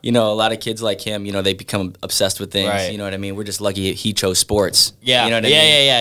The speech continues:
Speaker 2: yeah.
Speaker 1: So we can, we can relate,
Speaker 2: Relate
Speaker 1: you know,
Speaker 2: to
Speaker 1: we can
Speaker 2: that
Speaker 1: actually
Speaker 2: level.
Speaker 1: have conversations with him,
Speaker 2: Yeah.
Speaker 1: you know.
Speaker 2: So would you say, like, where you're at now,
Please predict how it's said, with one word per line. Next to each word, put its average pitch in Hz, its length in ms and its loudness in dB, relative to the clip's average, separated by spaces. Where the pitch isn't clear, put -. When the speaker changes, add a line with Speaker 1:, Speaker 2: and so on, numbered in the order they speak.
Speaker 2:
yeah. 110 80 2
Speaker 1:
So 107 160 0
we 110 100 -4
can, 101 400 -10
we 110 160 -10
can 101 160 -2
relate, 98 460 -2
Speaker 2:
Relate 98 260 -4
Speaker 1:
you 101 60 -2
know, 101 180 -4
Speaker 2:
to 101 80 -6
Speaker 1:
we 98 60 -6
can 95 40 -4
Speaker 2:
that 92 120 -2
Speaker 1:
actually 90 180 -4
Speaker 2:
level. 98 160 -2
Speaker 1:
have 98 80 -4
conversations 98 580 -8
with 98 200 -6
him, 95 180 -6
Speaker 2:
Yeah. 87 240 -8
Speaker 1:
you 95 60 -8
know. 90 280 -10
Speaker 2:
So 120 240 0
would 117 260 0
you 131 160 2
say, 135 300 2
like, 113 400 0
where 110 160 -8
you're 107 160 0
at 101 200 -2
now, 98 580 -4